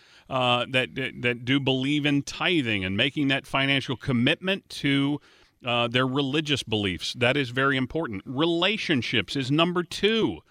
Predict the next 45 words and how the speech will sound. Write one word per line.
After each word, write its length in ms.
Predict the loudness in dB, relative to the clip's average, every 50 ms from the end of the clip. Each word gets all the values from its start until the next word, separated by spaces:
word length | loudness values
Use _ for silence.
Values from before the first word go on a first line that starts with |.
| _ _ _ _ _ _ -8
Um, 280 | -4 -2 -2 -2 -2 0
I 80 | 0 0
don't 160 | 0 0 0
know 100 | 0 0
why 240 | 2 2 2 0 0
that 160 | -2 -2 -2
would 140 | -2 -4 -2 0
ever 320 | 0 0 0 0 -4 -4
be 180 | -2 0 2 2
a 80 | 2 0
taboo 480 | -2 -4 0 0 0 2 2 0 -2
topic, 400 | 0 2 2 2 2 2 -2 -4 0
but 100 | 0 0
again, 560 | 0 0 -2 -2 0 0 0 0 -2 -4 -6 -6 -2
choo-, 420 | 0 2 2 2 2 2 0 -2
just, 240 | 0 2 0 0 2 2
Alicia 380 | 0 0 2 0 0 0 0 2
just 200 | 2 2 0 0
gave 200 | -2 -4 -2 0
that 180 | 0 0 0 -2 -6 -8 -6
advice 380 | -4 -2 -2 -2 -2 -2 -4 -4
to 100 | -4 -4
you. 160 | -2 -2 -4
Choose 580 | -4 -6 -6 -4 -4 -4 -4 -4 -4 -6 -4
your 380 | -4 -2 -2 0 0 -2 -2 -4
hard. 680 | -8 -10 -12 -10 -8 -6 -6 -6 -6 -8 -10 -12 -16 -20 _ -20 -20 -20 -14 -4
And 120 | -2 0 2 2
the 40 |
number 540 | 2 2 0 2 2 2 2 4 2 2 2
one 480 | 2 0 0 0 2 2 2 2 0 0
list, 560 | -2 0 0 2 2 2 2 0 -2 -6 -4
and 360 | -2 0 0 0 0 -2 -4 -6 -6
that's 240 | -2 -2 -2 0 0
why 160 | 2 2 2
we're 100 | 2 0
talking 480 | -4 0 2 2 2 2 2 0 2 2
to 80 | 2
these 180 | 0 0 -2 -2
folks 280 | -2 0 0 0 -2 -2
from 120 | -4 -2
the 80 | -2 0
Lehman 280 | 0 0 -2 -2 -2 -4
Lewis 200 | -4 -6 -8 -6
Financial 460 | -2 -2 0 0 0 -2 -2 -6 -6
Group, 320 | -6 -6 -6 -6 -8 _